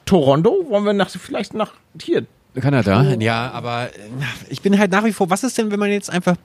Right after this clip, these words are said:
Speaker 2: was ist mit privaten Chartergesellschaften? Kann man jetzt theoretisch ein privates Flugzeug mieten? Würde das gehen? Kannst du das
Speaker 1: Das
Speaker 2: nicht mal in
Speaker 1: war
Speaker 2: Erfahrung bringen, Patrick?
Speaker 1: Hier, Toronto. Dreizehn dreißig geht morgen der Flug, durchgeführt von Air Canada für Loggerfloggige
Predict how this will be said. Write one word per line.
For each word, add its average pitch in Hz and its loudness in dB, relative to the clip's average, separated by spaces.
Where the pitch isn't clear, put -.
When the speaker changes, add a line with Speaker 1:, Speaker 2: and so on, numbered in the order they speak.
Speaker 2:
was 196 0
ist 226 -6
mit 208 0
privaten 147 0
Chartergesellschaften? 80 -2
Kann 147 0
man 220 2
jetzt 190 -2
theoretisch 139 0
ein 135 -2
privates 131 0
Flugzeug 127 -2
mieten? 101 -2
Würde 117 4
das 117 -2
gehen? 104 -2
Kannst 143 0
du - -8
das 139 0
Speaker 1:
Das - -2
Speaker 2:
nicht 147 0
mal 131 0
in 123 -2
Speaker 1:
war 117 0
Speaker 2:
Erfahrung 107 -6
bringen, 90 -8
Patrick? 349 0
Speaker 1:
Hier, 339 0
Toronto. 269 2
Dreizehn 269 -2
dreißig 269 -2
geht 202 -4
morgen 196 -4
der 196 0
Flug, 247 -4
durchgeführt 247 -4
von 220 -2
Air 190 -4
Canada 233 -2
für 131 2
Loggerfloggige 165 2